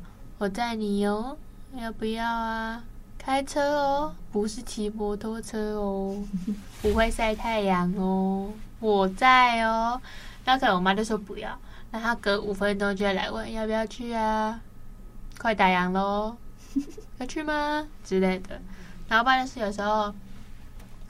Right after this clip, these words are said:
Speaker 1: 我妈可能就要自己去，那我爸就会默默的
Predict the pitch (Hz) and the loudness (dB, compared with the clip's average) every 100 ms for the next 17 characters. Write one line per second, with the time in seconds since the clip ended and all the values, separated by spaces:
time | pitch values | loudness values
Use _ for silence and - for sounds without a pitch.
0 | - 196 208 214 202 185 196 196 208 190 | -2 2 4 2 -2 2 2 2 -2 -6
1 | - 202 - - - - - 220 220 190 | -6 -8 -8 -12 -14 -12 -2 4 6 8
2 | 196 208 214 214 208 202 - - - 220 | 6 6 6 6 6 2 -6 -10 -4 2
3 | 208 202 202 190 - - | 2 4 2 0 -2 -4